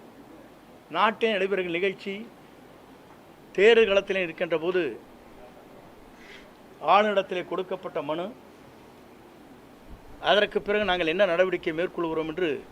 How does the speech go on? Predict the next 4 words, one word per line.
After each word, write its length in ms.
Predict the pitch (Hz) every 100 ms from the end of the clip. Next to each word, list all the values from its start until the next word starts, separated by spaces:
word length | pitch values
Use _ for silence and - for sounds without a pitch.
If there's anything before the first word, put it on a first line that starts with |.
| - - -
சொன்னதோடு 440 | 135 165 160 170 -
சரி, 200 | 139 143 196 - - - - - - - - - - - - - - - - -
அதற்கு 320 | 165 180 160
பிறகு 340 | 151 185 175